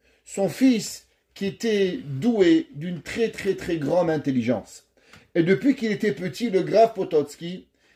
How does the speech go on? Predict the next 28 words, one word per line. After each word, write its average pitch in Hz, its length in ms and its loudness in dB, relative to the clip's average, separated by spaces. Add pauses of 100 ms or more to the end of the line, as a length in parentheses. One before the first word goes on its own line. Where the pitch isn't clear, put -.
(100)
il 170 140 0
a 220 100 6
envoyé 214 420 0
son 180 220 -8
fils - 540 -12
dans 165 100 -4
des 170 200 -4
universités 180 840 2 (440)
pour 165 180 0
apprendre 165 380 0
le 147 80 4
latin, 180 560 0 (440)
pour 160 180 -2
apprendre 165 440 0
le 139 120 2
grec, 180 560 2 (280)
pour 165 180 -4
apprendre 170 680 0 (120)
les 156 100 -4
mathématiques, 151 920 -4 (200)
pour 170 180 -2
apprendre 170 440 0
les 135 120 0
sciences. 185 600 0 (320)
Et 185 80 -2
cet 190 180 -2
enfant 226 400 0
était 208 600 0